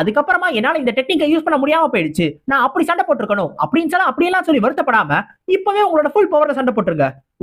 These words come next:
உங்களால முடிஞ்சதை பண்ணிக்கோங்கன்னு" சொல்லிட்டு தன்னோட கீயை ரைஸ் பண்ண ஆரம்பிச்சிருவான். அந்த கீயை ரைஸ் பண்ண, ரைஸ் பண்ண அந்த எல்லாத்துல இருந்து இவங்க எல்லாரும் தப்பிச்சு பின்னாடி போக வேண்டியதா இருக்கும், ஏன்னா அந்த அளவுக்கு அவன் கீயை ரைஸ் பண்ணுவான். இப்ப இன்னொரு பக்கம் நம்ம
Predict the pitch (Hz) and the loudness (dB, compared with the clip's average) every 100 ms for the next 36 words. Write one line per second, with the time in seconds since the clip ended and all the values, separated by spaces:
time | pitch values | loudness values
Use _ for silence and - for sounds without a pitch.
0 | 170 175 196 143 143 - _ 151 185 214 | 0 2 0 0 -6 -16 _ 0 2 2
1 | 208 208 202 208 202 208 190 165 143 143 | 0 0 -2 -2 0 0 0 0 2 0
2 | 156 - - 349 285 294 330 277 247 254 | -2 -10 -2 0 0 2 2 2 0 0
3 | 214 156 202 175 147 139 - _ _ 370 | 0 2 0 0 -2 -2 -4 _ _ -4
4 | 349 - 427 254 320 311 247 190 285 - | -2 2 2 2 0 0 0 0 -2 -2
5 | 214 139 143 _ 165 160 180 294 330 247 | -2 -2 -4 _ -2 2 2 2 2 0
6 | 175 269 240 185 262 339 277 277 294 208 | 0 0 2 2 2 0 0 -2 0 -2
7 | 311 320 269 294 277 247 220 185 147 143 | 2 0 2 0 2 0 0 0 0 -2
8 | - _ - 147 185 - - - 381 359 | -4 _ 0 2 0 -4 -6 -2 2 2
9 | 262 269 311 214 254 226 214 214 151 135 | 2 0 -4 0 0 2 0 0 0 0
10 | - 349 349 349 359 247 - 131 - 240 | 2 0 2 4 4 0 -2 -4 -2 0
11 | 254 | 0